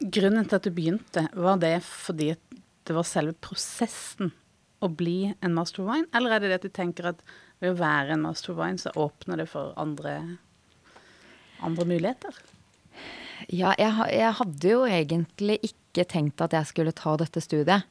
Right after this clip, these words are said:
Speaker 1: Nei.
Speaker 2: Eh, <laughs> det var ikke planen i det hele tatt. Eh, så,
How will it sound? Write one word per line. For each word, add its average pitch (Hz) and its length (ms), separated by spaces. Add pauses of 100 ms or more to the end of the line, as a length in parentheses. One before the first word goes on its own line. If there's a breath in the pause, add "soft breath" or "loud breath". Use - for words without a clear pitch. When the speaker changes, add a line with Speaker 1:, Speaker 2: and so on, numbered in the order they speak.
Speaker 1:
Nei. 170 380
Speaker 2:
Eh, 185 800
<laughs> 151 60
det 214 140
var 147 200
ikke 156 300
planen 143 400
i 170 80
det 170 100
hele 139 160
tatt. - 360 (480 loud breath)
Eh, 180 1040
så, - 480